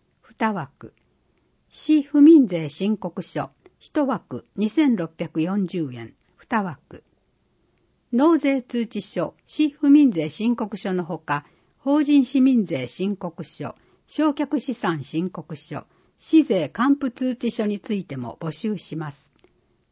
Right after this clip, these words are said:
詳しくはお問い合わせください。申し込み。提出書類を十二月二十二日金曜日必着までに、同室、郵便番号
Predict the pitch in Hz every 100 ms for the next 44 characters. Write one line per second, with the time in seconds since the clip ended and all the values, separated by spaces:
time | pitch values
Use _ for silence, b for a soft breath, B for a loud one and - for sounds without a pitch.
0 | _ 262 311 302 - - 156 135 160 -
1 | 233 226 208 190 202 170 160 - 156 -
2 | _ _ _ _ _ _ _ _ - 190
3 | 254 254 - 196 185 156 - _ _ _
4 | _ _ _ - 277 320 - - 269 269
5 | 226 190 151 135 - - 190 285 330 330
6 | 294 285 262 262 208 170 147 147 170 170
7 | - 208 226 214 180 139 98 - _ -
8 | 185 - 196 - 175 196 196 165 131 104
9 | _ _ - 226 294 302 - - - 110
10 | _ _ _ - 247 311 311 285 254 233
11 | 185 120 107